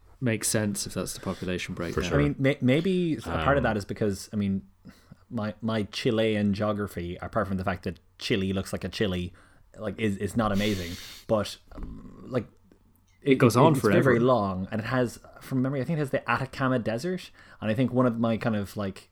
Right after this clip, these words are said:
Speaker 3: you know, primary school ge-, geography facts was that, like, it had for quite a long time, at least at that t-, that, to that point before the global warming we've <laughs> had for the last thirty years. Uh, it had, it had the hottest point in Earth in recorded history, and it was, like, you know,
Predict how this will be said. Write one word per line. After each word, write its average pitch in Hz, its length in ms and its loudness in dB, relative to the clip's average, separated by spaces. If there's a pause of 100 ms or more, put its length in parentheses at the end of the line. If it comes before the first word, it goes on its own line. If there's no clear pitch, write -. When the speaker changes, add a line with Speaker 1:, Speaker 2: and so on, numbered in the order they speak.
(100)
Speaker 3:
you 104 80 -6
know, 95 140 -4
primary 110 380 0
school 104 340 0
ge-, 104 320 -2
geography 107 360 0
facts 101 400 -4
was 101 140 -4
that, - 140 -6
like, 95 240 -4 (420)
it 110 80 0
had 120 460 2 (120)
for - 160 -10
quite 120 280 0
a - 40 0
long 123 200 2
time, 92 180 -2
at 95 60 -6
least 95 140 -6
at 95 60 -6
that 98 140 -2
t-, - 140 -12 (100)
that, 98 160 -6
to - 80 -2
that 104 160 0
point 92 140 -2
before 98 220 -4
the 90 200 -6 (600)
global 90 220 -6
warming 101 360 2
we've 87 160 -8
<laughs> - 0 -
had - 440 -2
for - 80 -4
the 175 80 0
last - 160 2
thirty 110 220 6
years. 117 220 0 (400)
Uh, 98 200 0 (340)
it 120 80 2
had, 131 280 4
it 120 140 4
had 123 180 4
the 113 80 2
hottest 123 480 0
point 110 340 2
in 107 200 2
Earth 98 420 -2
in 98 140 0
recorded 92 360 -2
history, 95 440 -2 (260)
and - 80 -4
it - 20 0
was, 92 100 -2
like, 87 200 -8
you 92 60 -4
know, 82 120 -8